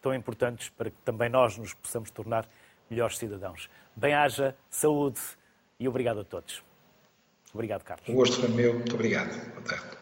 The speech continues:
Speaker 1: O próximo convidado é especializado em toxicologia forense, Ricardo Diniz Oliveira, professor universitário e investigador em ciências forenses.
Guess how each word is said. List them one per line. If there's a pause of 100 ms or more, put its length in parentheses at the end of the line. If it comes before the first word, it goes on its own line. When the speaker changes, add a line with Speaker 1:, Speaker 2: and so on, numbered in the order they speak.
(720)
Speaker 1:
O
próximo
convidado (140)
é
especializado
em
toxicologia
forense, (240)
Ricardo (240)
Diniz
Oliveira,
professor (400)
universitário
e
investigador
em
ciências
forenses.